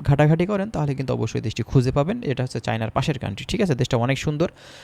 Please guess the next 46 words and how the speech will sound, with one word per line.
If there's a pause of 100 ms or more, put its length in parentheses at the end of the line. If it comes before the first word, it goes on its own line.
(100)
আহ,
বিশেষ
করে
এটা
ট্যুরিস্ট
বেস
কান্ট্রি।
আপনার
বাংলাদেশ
থেকে
কিন্তু
সবথেকে
বেশি
যে
ভিসাটা
হয়
সেটা
কিন্তু
ট্যুরিস্ট
ভিসা, (260)
ঠিক
আছে? (680)
এখন
আসেন,
আহ,
ওয়ার্ক
ভিসা
কি
বর্তমানে
হয়
বা
হচ্ছে?
ওয়ার্ক
ভিসা
দিয়ে
যাওয়া
সম্ভব?
অবশ্যই
সম্ভব। (220)
আপনি
ওয়ার্ক
ভিসা
দিয়ে
কিন্তু
বাংলাদেশ
থেকে